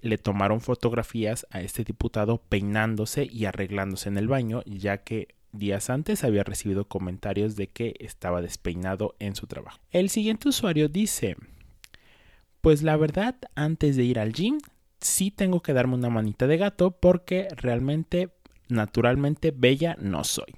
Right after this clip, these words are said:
Y esto quiere decir que tengo que arreglarme rápidamente o superficialmente". El siguiente ejemplo dice, "El gobierno le da mantenimiento al metro". Este es el Twitter original y el usuario responde,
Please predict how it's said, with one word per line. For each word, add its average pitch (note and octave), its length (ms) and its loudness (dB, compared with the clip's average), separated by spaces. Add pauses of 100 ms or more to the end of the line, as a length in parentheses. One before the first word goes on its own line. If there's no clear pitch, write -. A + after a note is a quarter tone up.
(380)
Y A#2+ 120 -2
esto A#2+ 240 -4
quiere A#2 160 0
decir C#3+ 300 -2
que D#3+ 120 -2
tengo C3 300 0
que A#2 100 -2
arreglarme G2+ 640 -2 (480)
rápidamente B2 760 0
o E3+ 60 4
superficialmente". - 1000 -6 (400)
El D3 180 0
siguiente F3+ 340 0
ejemplo F3 400 -2
dice, F#3+ 360 -4 (640)
"El D3+ 120 2
gobierno F3+ 800 4
le A#2 260 0
da C#3 360 -2 (100)
mantenimiento A2 800 0
al A2 80 4
metro". - 400 -8 (320)
Este D3 280 -2
es C#3 60 -6
el B2 140 0
Twitter B2 460 0 (180)
original C3 640 0
y A2 220 -2
el G2 100 2
usuario G#2 380 0
responde, E3+ 540 0